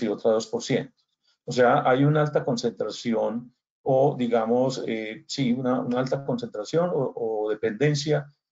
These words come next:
de la banca comercial. Debería haber, eh, fuentes alternativas de financiación o estímulos, eh, digamos, significativos pa-, para el sector. Realmente eso hace falta.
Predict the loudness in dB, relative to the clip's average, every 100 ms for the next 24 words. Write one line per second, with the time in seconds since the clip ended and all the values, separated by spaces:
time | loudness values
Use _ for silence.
0 | -4 2 2 2 -2 -2 0 -2 -2 4
1 | 4 2 -6 -12 -14 -8 -6 -6 0 4
2 | 4 4 2 -2 -12 _ -12 -10 -10 0
3 | 2 4 2 -2 -2 0 -2 -2 -2 -2
4 | -2 -6 -14 -12 -10 -4 0 0 -2 _
5 | _ _ _ 2 4 4 2 -2 -2 0
6 | 2 4 4 2 -2 -8 -8 -10 -14 -16
7 | -10 -6 -4 -2 -4 -6 -8 -10 -12 -10
8 | -8 -6 -2 -2 -2 -10 _ _ _ -4
9 | -2 -2 -2 0 0 -2 -6 -2 -2 -2
10 | -2 0 0 0 0 0 2 0 -2 -4
11 | -2 -2 2 2 2 -2 -4